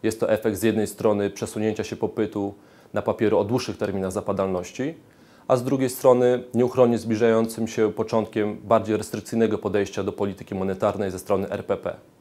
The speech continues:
Momentum na rynku obligacji jest znaczne i powoli zbliżamy się do poziomów ze stycznia dwa tysiące dziewięć. Wydaje się, że lokalne minima rentowności z tamtego okresu będą barierą nie do przejścia i tym razem.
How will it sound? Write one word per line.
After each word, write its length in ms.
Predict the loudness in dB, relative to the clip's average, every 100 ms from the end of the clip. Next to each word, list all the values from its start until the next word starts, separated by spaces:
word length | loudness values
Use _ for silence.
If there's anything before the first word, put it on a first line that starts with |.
| _ _ _ _ _ _ -4
Momentum 380 | 4 4 4 2
na 100 | 2
rynku 240 | 0 0
obligacji 560 | -2 2 2 2 -2 -4
jest 160 | -2
znaczne 540 | 0 -2 -2 -4 -4 -6
i 60 | -6
powoli 340 | -2 2 0
zbliżamy 420 | 0 -2 2 2
się 120 | 0 -2
do 100 | -4
poziomów 440 | -2 -2 -2 -2
ze 60 | -6
stycznia 320 | -8 -4 -2
dwa 140 | -2
tysiące 400 | -4 -6 -6 -6
dziewięć. 460 | -4 -4 -6 -16 -20 _ _ _ _ -6
Wydaje 360 | 2 4 4
się, 240 | 2 0 2
że 280 | 4 6
lokalne 400 | 4 2 2 2
minima 340 | 0 0 0 0
rentowności 560 | -2 -2 -2 -2 -2
z 40 | -6
tamtego 400 | -4 0 2 2
okresu 500 | 0 -4 -2 -4 -4 -10 -20 -14 -2
będą 220 | 0 2
barierą 420 | 2 4 6 6
nie 120 | 2
do 100 | 0
przejścia 440 | 0 0 0 0 -2
i 100 | 2
tym 200 | 2 2
razem. 300 | -2 -4